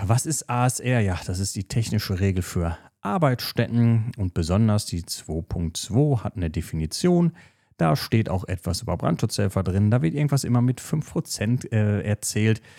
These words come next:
Und das ist auch schon immer der lustige Punkt, da reden wir immer bei normaler Brandgefährdung. Also normale Brandgefährdung ist eine Brandgefährdung, die gleich ist,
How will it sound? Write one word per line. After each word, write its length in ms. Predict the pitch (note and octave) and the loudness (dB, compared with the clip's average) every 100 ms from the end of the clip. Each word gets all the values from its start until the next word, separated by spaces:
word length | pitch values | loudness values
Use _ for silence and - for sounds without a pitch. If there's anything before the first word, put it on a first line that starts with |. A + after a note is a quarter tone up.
| - - _ _ | -20 -20 _ _
Und 180 | - A#2 | 2 4
das 120 | A2+ | 4
ist 80 | A#2 | 2
auch 140 | A#2+ D#3 | -2 0
schon 160 | D3+ | 2
immer 160 | B2+ B2 | 2 4
der 80 | A2 | 2
lustige 360 | A#2 - G2+ | 0 -2 -4
Punkt, 320 | - A#2+ A#2+ | 0 2 2
da 60 | G2 | 0
reden 240 | F2 G2+ | 0 -2
wir 80 | F#2 | -2
immer 180 | E2+ F2+ | -4 -4
bei 220 | D#2+ E2+ | -4 -2
normaler 640 | F2 D#2 D2+ F2+ E3 F#3+ D3 | -2 -2 -2 0 2 2 2
Brandgefährdung. 800 | A#2+ B2 A#2+ A#2 - G#2+ G#2+ G2+ | 2 0 0 -2 0 0 2 0
Also 180 | E2 D2+ | -2 -8
normale 480 | C#2+ D2 F#2+ F3 D#3 | -8 -2 0 2 2
Brandgefährdung 680 | A2+ A2+ A2 - F#2 F2+ | 2 0 -2 -2 0 0
ist 120 | E2+ E2+ | 0 -2
eine 140 | D#2 | -4
Brandgefährdung, 680 | E2 G2+ - - F2+ F2 E2+ | -2 -2 -2 -2 -2 0 0
die 160 | E2+ | -2
gleich 440 | E2 E2 E2+ F#2+ - | -2 -2 -2 -2 -4
ist, 320 | - - - | -8 -8 -14